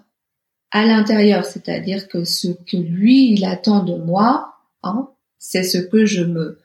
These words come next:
je m'oblige un peu à devenir pour être aimée, reconnue, validée, hein.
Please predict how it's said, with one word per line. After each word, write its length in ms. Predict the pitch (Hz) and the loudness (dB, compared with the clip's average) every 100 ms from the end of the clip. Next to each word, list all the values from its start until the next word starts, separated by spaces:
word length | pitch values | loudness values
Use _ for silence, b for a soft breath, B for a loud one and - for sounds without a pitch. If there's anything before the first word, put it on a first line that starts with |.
| _ _ _ - | _ _ _ -12
je 200 | 160 165 | -8 -4
m'oblige 720 | 165 196 214 220 285 302 208 | 0 2 4 6 6 6 4
un 120 | 190 | 2
peu 300 | 185 226 220 | 0 2 4
à 80 | 160 | 2
devenir 800 | 160 156 - 196 277 269 175 - - _ _ | -4 -8 0 4 4 2 -2 -8 -16 _ _
pour 180 | 170 160 | -8 -6
être 300 | 156 - 147 147 | -6 -8 -8 -6
aimée, 480 | 139 143 143 185 208 | -6 -4 0 2 2
reconnue, 720 | 202 - - 147 156 202 202 | 0 -6 -12 -8 0 2 2
validée, 640 | - - - 175 208 247 | -2 -10 -8 0 2 2
hein. 260 | 175 247 | 0 -2